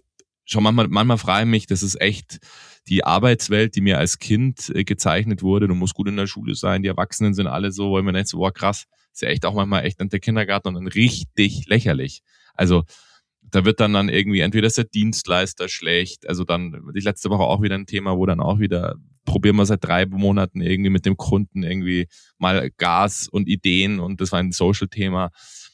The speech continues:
Und mein Team dreht durch, dann drehe ich aufs Team durch, sag, „Hey, was ist denn los? Warum kommen wir nicht aus die Pötte?“ Ähm, stellt sich halt raus, dass halt auf Kundenseite halt das Verständnis auch für die Materie, wie wir Dinge angehen, ja, also wie funktioniert Social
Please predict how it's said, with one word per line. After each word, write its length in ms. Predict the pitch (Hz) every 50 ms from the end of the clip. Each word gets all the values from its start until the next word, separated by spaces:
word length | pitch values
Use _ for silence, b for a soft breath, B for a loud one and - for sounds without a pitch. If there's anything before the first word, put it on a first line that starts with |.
| B B _ _ -
Und 240 | 90 95 95 87 - -
mein 180 | 98 92 95
Team 180 | - 120 107 101
dreht 280 | 87 90 101 95 - 101
durch, 300 | 98 101 107 107 101 -
dann 400 | 98 92 98 101 104 104 90 -
drehe 220 | - 98 98 98 82
ich 260 | 76 104 - - -
aufs 200 | 92 98 95 -
Team 240 | - 107 107 107 98
durch, 320 | - 98 98 95 98 -
sag, 180 | - 92 90 -
„Hey, 100 | 101 90
was 140 | 95 - 95
ist 100 | 95 -
denn 80 | 107
los? 260 | 98 92 101 107 -
Warum 220 | - 87 - 98 98
kommen 180 | - - 104 104
wir 40 | 101
nicht 140 | 101 98 -
aus 100 | - -
die 100 | - 98
Pötte?“ 480 | 90 - 107 107 - 95 92 92 92 - -
Ähm, 380 | 90 95 92 90 92 92 85 -
stellt 260 | - - - 92 95 -
sich 160 | - 101 107
halt 140 | 98 92 -
raus, 220 | 76 85 92 -
dass 180 | - 92 - -
halt 100 | 95 65
auf 120 | 67 -
Kundenseite 600 | - - 113 117 117 104 - 85 87 85 - 95
halt 300 | 101 87 87 90 - - - B B B B B B
das 100 | - 82 -
Verständnis 640 | 95 90 - - - 101 123 139 - - 95 87 -
auch 200 | - 80 90 95
für 140 | - - 95
die 80 | 95 92
Materie, 520 | 87 87 - - 107 107 110 104 98 92
wie 80 | 92 90 87
wir 100 | 92 85
Dinge 300 | - 85 85 80 62 60
angehen, 480 | 73 98 120 123 104 92 90 87 85
ja, 160 | 80 82 87 90
also 220 | 85 78 78 80
wie 80 | 87 87
funktioniert 420 | - - 90 87 - 85 82 80 76
Social 540 | - 85 92 92 92 - 82 73 73 73 71